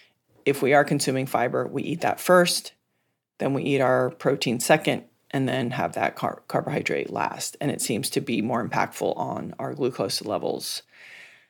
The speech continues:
And I, I really appreciate, you know, Doctor Kate's approach, which is, you know,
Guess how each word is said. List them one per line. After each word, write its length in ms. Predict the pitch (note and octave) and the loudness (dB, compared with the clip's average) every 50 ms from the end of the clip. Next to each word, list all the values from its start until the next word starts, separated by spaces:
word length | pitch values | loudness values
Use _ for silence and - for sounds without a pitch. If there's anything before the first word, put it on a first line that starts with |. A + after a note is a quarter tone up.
| _ _ _ _ _ _ _ _ _ _ | _ _ _ _ _ _ _ _ _ _
And 200 | G3 G3 G3+ G#3 | 6 8 10 8
I, 120 | G3+ - - - | 8 6 6 8
I 80 | G#3 | 8
really 320 | A3 A3 A#3 A#3+ C4 C#4 B3+ | 8 10 10 8 8 8 4
appreciate, 640 | G#3+ G#3 - G#3 G3 - - F#3 E3 D#3+ D3+ - - | 2 4 4 2 4 4 4 6 6 4 4 2 0
you 80 | - D#3+ | 0 2
know, 260 | C#3+ C#3+ D3 - - _ _ D#3+ | 2 2 0 -2 -6 _ _ 4
Doctor 300 | E3+ D#3+ D3+ - - - | 4 4 4 4 0 -2
Kate's 320 | - - E3 D#3 D#3+ - | 2 2 2 2 2 0
approach, 720 | D3+ - - - D#3 C#3 C3+ C#3+ C#3+ - - - - - - _ _ _ | -4 -4 2 4 6 6 6 6 2 0 -4 -4 -4 -4 -4 _ _ _
which 300 | D#3 D#3 D3+ D#3 - E3 | 2 4 4 4 4 6
is, 500 | D3 C#3+ C#3 C#3+ C3+ C3+ C3+ - - - _ _ _ _ _ _ _ _ _ _ _ _ _ _ _ _ _ _ _ _ _ _ _ _ _ _ _ | 8 8 8 8 6 4 2 -2 -4 -8 _ _ _ _ _ _ _ _ _ _ _ _ _ _ _ _ _ _ _ _ _ _ _ _ _ _ _
you 140 | E3 E3+ D#3 | 2 4 4
know, 240 | C3+ A2+ G2+ - | 4 4 0 -2